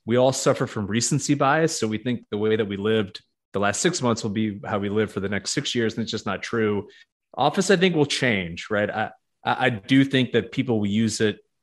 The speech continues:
differently, but I don't believe it's a secular change away from office being a big part of our professional lives. I don't think it's going to be like retail.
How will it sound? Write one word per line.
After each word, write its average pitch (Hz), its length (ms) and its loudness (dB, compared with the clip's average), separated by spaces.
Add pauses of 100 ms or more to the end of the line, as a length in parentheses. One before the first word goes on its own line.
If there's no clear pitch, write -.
differently, 202 580 0
but 202 180 0
I 120 40 4
don't 151 320 4
believe 143 300 2
it's - 160 -8
a 107 60 -4
secular 117 600 0
change 104 520 -2
away 98 480 -2
from 92 580 -6 (340)
office 113 380 0
being 104 260 0
a 101 60 0
big 104 360 -2
part 104 200 0
of 98 100 -2
our 101 100 0
professional 101 640 -4
lives. 110 380 2
I 101 60 2
don't 117 240 0
think - 180 -6
it's 98 100 -12
going 104 200 -4
to 95 60 -6
be 95 140 -6
like 92 200 -6
retail. 92 680 -4